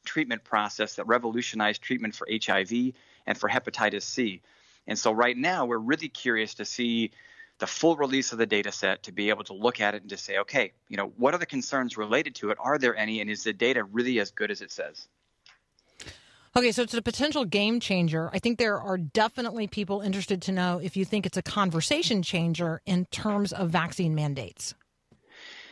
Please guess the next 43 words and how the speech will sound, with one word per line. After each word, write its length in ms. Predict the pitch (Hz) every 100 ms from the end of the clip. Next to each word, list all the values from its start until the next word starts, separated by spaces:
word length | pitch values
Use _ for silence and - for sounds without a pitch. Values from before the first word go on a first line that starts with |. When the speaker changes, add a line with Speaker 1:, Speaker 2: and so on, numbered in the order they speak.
| - _
Speaker 1:
Boy, 120 | 139
I 80 | 151
tell 240 | 143 160 147
you, 120 | 110
it 200 | 113 127
is 180 | 131 113
definitely 720 | - 147 - 147 127 113 107
a 60 | 107
game 300 | 110 120 131
changer 380 | - 107 98 104
as 160 | 101
it 40 | 98
relates 300 | 101 101 -
to 140 | 110
the 40 |
management 460 | 98 101 110 107 -
process, 400 | - 95 - -
because 300 | 107 - 104
there's 200 | 117 104
even 300 | 156 160 165
commentary 640 | - 123 120 113 120 110
related 400 | 104 107 107 101
to 260 | - 107 104
if 260 | - 165 -
you 120 | 151
have 300 | 120 120 117 -
illness 340 | 123 123 -
exposure, 720 | - - - 185 175 101 82 - _ _ _ _ -
do 100 | 117
we 100 | 107
give 260 | 120 143
this 200 | 123 113
to 160 | - 113
you 220 | 104 104
to 180 | - 113
have 340 | 110 113 104 _ _ _ _
full 380 | _ 139 139 139
prevention 580 | - 113 107 123 -
of 40 | 110
actually 300 | 110 - 110
getting 420 | 98 117 113 113
and 80 | 101
acquiring 680 | 101 - 120 127 117 101